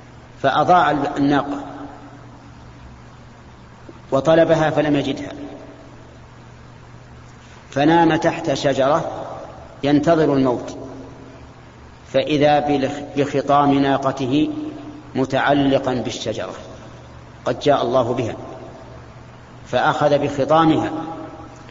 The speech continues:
وقال من شدة الفرح: "اللهم أنت عبدي وأنا ربك". أخطأ، أراد أن يقول: "اللهم أنت ربي وأنا عبدك"،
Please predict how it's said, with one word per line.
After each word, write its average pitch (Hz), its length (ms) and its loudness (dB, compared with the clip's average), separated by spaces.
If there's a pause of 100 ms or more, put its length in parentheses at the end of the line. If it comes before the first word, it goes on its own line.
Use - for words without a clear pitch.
(380)
وقال 135 580 4
من 131 140 0
شدة 147 540 -2
الفرح: 151 640 0 (720)
"اللهم 135 560 2
أنت 143 400 0
عبدي 143 480 0
وأنا 123 360 -2
ربك". - 380 -6 (480)
أخطأ، - 380 -2 (720)
أراد 143 280 4
أن 147 180 4
يقول: 151 240 2
"اللهم 139 400 4
أنت 151 420 0 (840)
ربي 160 480 4
وأنا 151 320 4
عبدك"، 165 380 0